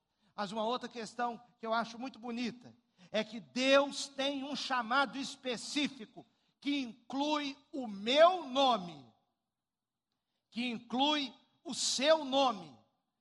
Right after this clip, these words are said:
Samuel estava no templo, ele nunca, diz a Bíblia, tinha ouvido a palavra de Deus, pastor Natan. Era como a experiência de Jeremias.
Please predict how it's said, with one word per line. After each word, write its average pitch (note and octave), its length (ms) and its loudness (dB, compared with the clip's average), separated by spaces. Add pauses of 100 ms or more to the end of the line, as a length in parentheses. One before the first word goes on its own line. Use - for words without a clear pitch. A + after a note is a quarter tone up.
(340)
Samuel C4+ 520 4
estava D4 360 0
no C#4 120 -6
templo, G#3+ 580 -6 (220)
ele D4 220 0
nunca, C#4 720 -6
diz A3 320 -8
a G#3 100 0
Bíblia, G#3 380 -12
tinha D4 300 -8
ouvido B3+ 460 -6
a B3+ 60 0
palavra A3+ 400 0
de F#3+ 120 -16
Deus, B3+ 240 -2
pastor A3 300 -8
Natan. F#3 420 -6 (360)
Era C#4+ 220 2
como D#4+ 360 2
a C#4 60 2
experiência C4+ 920 -2
de A3+ 220 -10
Jeremias. C4+ 880 0